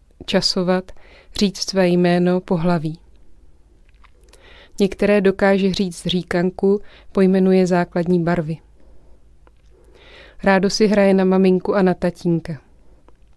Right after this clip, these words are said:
Do této doby si dítě ještě nedokázalo hrát s druhými, ale spíše vedle nich. Najednou v tom nastává obrat.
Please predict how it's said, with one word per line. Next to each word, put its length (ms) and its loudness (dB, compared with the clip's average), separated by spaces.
Do 100 0
této 360 -2
doby 300 0
si 160 -8
dítě 300 -2
ještě 280 -2
nedokázalo 680 -2
hrát 260 0
s 60 -12
druhými, 560 -2
ale 160 2
spíše 400 -6
vedle 300 2
nich. 320 0
Najednou 480 2
v 80 -10
tom 180 2
nastává 600 -2
obrat. 300 -6